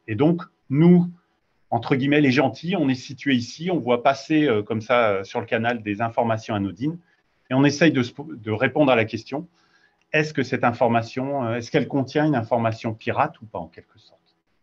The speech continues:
Alors, juste parce que pour connecter justement après à la suite,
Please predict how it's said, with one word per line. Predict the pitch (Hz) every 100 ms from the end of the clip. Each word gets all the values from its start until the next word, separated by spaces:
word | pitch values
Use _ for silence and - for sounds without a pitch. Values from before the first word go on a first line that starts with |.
| _ _ _ _ _ _ - _ - - - -
Alors, | 139 156 - - -
juste | 123 196 202 175
parce | 147 - 143
que | -
pour | 160 156 143
connecter | 180 170 165 180 180
justement | 156 143 151 139 143
après | 131 143 131
à |
la | 120 123
suite, | - 170 175 175